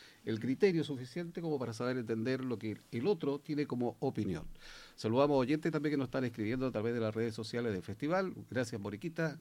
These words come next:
Gracias, don Luis Alberto. Gracias, Rosa Rubi, que con la inteligencia responden, ¿cierto?, de manera positiva, teniendo una u otra opinión. Así lo hacen ver también en las redes sociales de la festival. Gracias por eso. Eh, ¿tenemos un llamado telefónico?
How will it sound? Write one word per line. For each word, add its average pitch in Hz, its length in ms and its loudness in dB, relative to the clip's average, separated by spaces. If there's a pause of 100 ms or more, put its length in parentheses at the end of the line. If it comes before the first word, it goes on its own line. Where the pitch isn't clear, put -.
Gracias, 117 400 -2
don 101 180 -2
Luis 113 180 -4
Alberto. 143 580 0
Gracias, 117 420 0
Rosa 107 300 -2
Rubi, 147 340 0 (440)
que 123 100 -4
con 131 120 4
la 143 40 8
inteligencia 139 600 0
responden, 127 480 -2
¿cierto?, 117 300 -4
de 101 80 2
manera 110 260 0
positiva, 117 560 -6
teniendo 143 480 -2
una 247 360 0
u 151 180 2
otra 175 260 0
opinión. 95 540 -6 (120)
Así 104 220 -6
lo 123 100 -4
hacen 117 240 -4
ver 117 140 -6
también 101 320 -10
en 95 100 -12
las 87 140 -10
redes 95 220 -10
sociales 90 520 -10
de 92 120 -8
la 82 80 -8
festival. 82 420 -12
Gracias 131 280 -4
por 107 180 -10
eso. - 160 -18 (1040)
Eh, 151 180 6
¿tenemos 214 280 6
un 247 60 4
llamado 214 220 8
telefónico? 208 500 -2